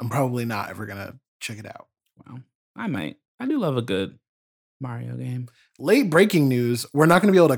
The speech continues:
Speaker 1: cover this because it hasn't happened yet, but in the future, there's a Nintendo Direct, and people are ext-, extremely excited.
Speaker 2: Well, yeah,
Speaker 1: I just
Speaker 2: it's gonna
Speaker 1: wanna
Speaker 2: be long as fuck.
Speaker 1: acknowledge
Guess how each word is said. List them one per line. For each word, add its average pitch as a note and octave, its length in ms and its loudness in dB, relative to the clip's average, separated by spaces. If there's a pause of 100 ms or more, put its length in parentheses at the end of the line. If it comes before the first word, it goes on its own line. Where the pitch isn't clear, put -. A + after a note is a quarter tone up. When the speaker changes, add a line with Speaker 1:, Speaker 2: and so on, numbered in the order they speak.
(120)
Speaker 1:
cover C#3 440 0
this G3 300 2
because C3+ 260 -2
it B2+ 80 -4
hasn't B2 280 -2
happened B2 320 -2
yet, E3+ 280 2 (280)
but C#3+ 180 2
in G#3+ 180 8
the A3 80 8
future, C3 760 2 (840)
there's G3 240 8
a A3 40 8
Nintendo G3+ 460 6
Direct, - 560 0 (120)
and D3+ 180 2
people D3+ 260 4
are C3 240 2 (180)
ext-, - 340 -6 (200)
extremely A#3 360 8
excited. A#2 540 0 (160)
Speaker 2:
Well, C#3 80 4
yeah, G3 60 8
Speaker 1:
I - 20 8
just D#3 100 4
Speaker 2:
it's - 20 4
gonna D#3+ 120 8
Speaker 1:
wanna C#3+ 80 6
Speaker 2:
be C#3 80 4
long C3 280 6
as C#3 60 4
fuck. D3 160 6
Speaker 1:
acknowledge C#3 560 2